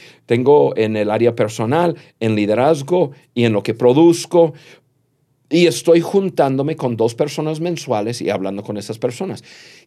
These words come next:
Quizás yo hablo con uno de ellos y me da una gran idea en cuanto que yo nunca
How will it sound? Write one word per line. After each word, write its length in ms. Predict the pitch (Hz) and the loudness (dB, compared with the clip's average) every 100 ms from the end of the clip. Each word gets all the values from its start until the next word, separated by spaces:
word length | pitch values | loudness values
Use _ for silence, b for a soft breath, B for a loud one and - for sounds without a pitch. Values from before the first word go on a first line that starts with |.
| - | -12
Quizás 480 | 127 113 107 101 - | -8 -8 -8 -10 -6
yo 220 | 143 123 | -4 -2
hablo 280 | 104 104 110 | -4 -6 -4
con 220 | 127 120 | -2 0
uno 240 | 113 107 | 0 -2
de 160 | 104 90 | -4 -2
ellos 280 | 98 139 - | -4 -4 -6
y 160 | 120 | -6
me 320 | 110 110 101 101 | -4 -6 -8 -8
da 280 | 110 113 _ | -8 -12 _
una 400 | 147 147 143 131 | -6 -4 -4 -4
gran 460 | 127 131 139 160 170 - | -4 -4 -2 -4 -4 -8
idea 800 | 190 190 165 135 113 104 131 151 B B B B | -4 0 0 2 2 0 -6 -10 B B B B
en 200 | 131 135 | -2 -2
cuanto 520 | 127 - 123 120 117 - | -4 -4 -2 -2 -4 -4
que 140 | 131 | -4
yo 220 | 110 131 147 | 0 2 2
nunca 720 | 143 156 185 226 240 - | 2 2 2 2 0 -2